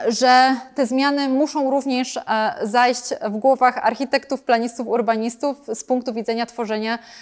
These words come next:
e, właśnie nowych modeli. I o tym też mówi nowa mapa życia, która powstała,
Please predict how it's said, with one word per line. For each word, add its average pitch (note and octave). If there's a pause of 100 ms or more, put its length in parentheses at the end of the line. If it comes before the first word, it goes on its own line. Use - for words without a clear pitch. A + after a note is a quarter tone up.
(100)
e, A3
właśnie A3
nowych A3
modeli. G#3 (440)
I B3
o C#4+
tym E4+
też -
mówi C#4+
nowa C4+
mapa B3+
życia, B3 (200)
która B3
powstała, A#3+